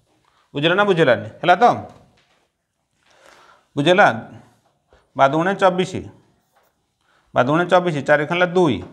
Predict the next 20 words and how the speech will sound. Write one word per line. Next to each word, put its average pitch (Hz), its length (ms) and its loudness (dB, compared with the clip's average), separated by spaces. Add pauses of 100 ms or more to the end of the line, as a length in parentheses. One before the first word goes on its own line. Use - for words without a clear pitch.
(140)
ହେଲା, 196 180 0
ଗୁଣିତ। 165 300 -4 (520)
ବାର 127 160 4
ଦୁଗୁଣେ 160 180 -2
ଚବିଶ, 165 300 -2
ଚାରି 170 220 0
ଖାଇଲା 175 180 0
ଦୁଇ, 170 320 -2
ବାର 123 200 0
ତିରିକି 165 280 -6
ଛତିଶ, 160 300 -8
ଦୁଇ 190 220 2 (960)
ଅଠତିରିଶ, 147 380 -4
ଆଠ 139 200 4
ଖାଇଲା 170 180 0
ତିନି, 156 380 -4 (460)
ବାର 135 140 4
ସତା 190 280 0 (240)
ଚଉରାଅଶୀ, 160 360 0
ତିନି 185 240 -4